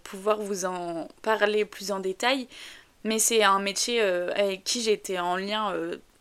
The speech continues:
très jeune et qui m'a apporté beaucoup. Enfin, quand je parle de psychiatrie, euh, je parle, euh,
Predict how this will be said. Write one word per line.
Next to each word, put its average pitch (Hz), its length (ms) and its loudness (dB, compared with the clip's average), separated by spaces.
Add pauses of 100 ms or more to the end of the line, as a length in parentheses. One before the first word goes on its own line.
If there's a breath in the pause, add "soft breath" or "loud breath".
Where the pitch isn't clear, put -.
très 233 280 -2
jeune 220 340 0 (420 soft breath)
et 202 60 -14
qui - 140 -6
m'a 180 120 4
apporté 196 360 0
beaucoup. 214 440 -4 (420 loud breath)
Enfin, 190 260 0 (160)
quand 214 120 -2
je 202 100 -4
parle 196 260 4
de 190 80 -2
psychiatrie, 202 680 2
euh, 180 160 4
je 175 140 -6
parle, 175 320 -2
euh, 170 380 -6